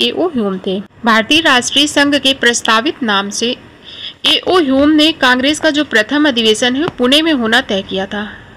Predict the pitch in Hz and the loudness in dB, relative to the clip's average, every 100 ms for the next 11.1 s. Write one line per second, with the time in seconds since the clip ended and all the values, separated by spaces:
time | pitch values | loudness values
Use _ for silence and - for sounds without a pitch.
0 | - 202 226 254 - 190 214 269 311 302 | -8 -8 -4 -6 0 0 2 0 0 0
1 | 311 240 233 294 302 247 220 262 262 208 | 2 0 0 -2 -2 0 0 0 -2 -2
2 | 202 214 302 359 - 247 277 339 254 202 | -2 -2 -2 -2 -2 0 2 2 0 0
3 | 208 208 285 - - - - - 277 349 | -2 -2 -4 -6 -14 -14 -12 -4 0 0
4 | 359 269 311 320 330 285 269 247 277 302 | 0 0 2 2 2 2 2 2 0 2
5 | 269 247 233 233 311 320 208 190 185 - | 2 2 0 0 -2 -2 -2 -2 -2 -4
6 | 262 339 339 320 294 320 285 269 269 339 | 0 0 2 2 2 0 0 0 2 0
7 | 302 240 226 302 302 262 269 262 294 311 | 0 0 0 0 -2 -6 -4 -2 0 0
8 | 277 247 226 208 208 302 247 196 202 208 | -4 -2 -2 -4 -4 -4 0 -2 0 -2
9 | 254 - - 277 - 262 320 277 220 - | -2 -6 -2 -2 0 -4 -2 0 0 0
10 | 285 370 285 220 208 196 202 190 185 185 | -4 -2 -2 0 -2 -2 -4 -6 -4 -4
11 | 202 | -4